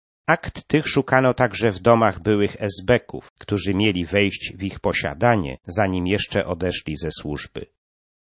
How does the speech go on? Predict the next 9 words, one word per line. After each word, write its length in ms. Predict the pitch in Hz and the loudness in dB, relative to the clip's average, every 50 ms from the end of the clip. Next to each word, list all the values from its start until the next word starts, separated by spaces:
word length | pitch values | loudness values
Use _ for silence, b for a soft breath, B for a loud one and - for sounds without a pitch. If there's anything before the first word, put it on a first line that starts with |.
| _ _ _ - | _ _ _ 0
Jednym 380 | 104 107 101 85 87 95 90 85 | 0 0 0 0 -2 -4 -4 -4
z 120 | - - | -4 0
tych, 420 | - 143 143 104 - - - - - | 4 4 4 4 2 -2 -10 -20 -14
u 100 | - 92 | -12 -12
których 300 | - 85 - 107 101 92 | -12 -6 -4 -2 -2 -2
chciano 400 | - - - - 120 117 101 90 | -4 -6 -2 0 2 2 2 2
szukać 480 | 82 - - - - - 107 87 - - | 0 -2 -2 -4 -2 -2 -4 -4 -4 -6
tych 180 | - 92 - - _ | -10 -10 -10 -10 _
akt, 420 | - 87 76 - - - - - | -6 -6 -6 -6 -8 -14 -20 -20